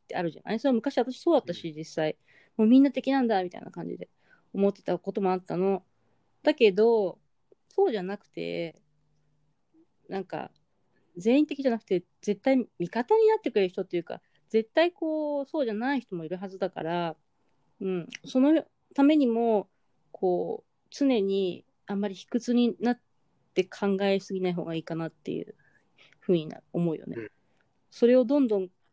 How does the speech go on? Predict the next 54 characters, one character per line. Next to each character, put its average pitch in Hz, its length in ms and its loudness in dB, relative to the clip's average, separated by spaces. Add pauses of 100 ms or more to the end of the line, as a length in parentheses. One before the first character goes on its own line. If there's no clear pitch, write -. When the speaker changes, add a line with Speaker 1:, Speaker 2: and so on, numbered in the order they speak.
(140)
Speaker 1:
続 214 280 -10
け 233 120 -2
て 226 140 0
い 226 40 -2
く - 100 -16
と、 254 420 4 (1160)
何？ 202 300 0
い 262 140 4
い 226 40 2
サ 214 140 0
イ 180 80 4
ク 175 100 -16
ル 160 60 -10
に - 60 -12
な 85 60 -10
っ - 20 -14
て - 80 -18
く - 40 -10
る 156 60 -12
と - 80 -16
思 - 160 -18 (400)
う。 - 60 -20
Speaker 2:
う - 20 -20
ん。 - 20 -20 (420)
Speaker 1:
な 208 100 2
ん - 20 -4
か、 175 180 -6 (220)
負 - 180 8
の 302 100 10
サ 311 140 8
イ 233 80 8
ク 226 120 0
ル 196 40 0
っ - 20 -6
て 220 100 -4
よ 214 80 2
く - 20 -20
言 190 100 -4
わ 185 60 -2
れ 185 60 -4
る 190 80 -6
け 190 80 -8
ど、 185 80 -8
負 370 140 2
の 285 100 2
サ 269 120 -2
イ 247 60 0
ク 214 60 -6
ル 190 80 -8
じ 196 40 -8
ゃ 185 40 -4
な 190 80 -8
く - 80 -18
て、 190 260 -6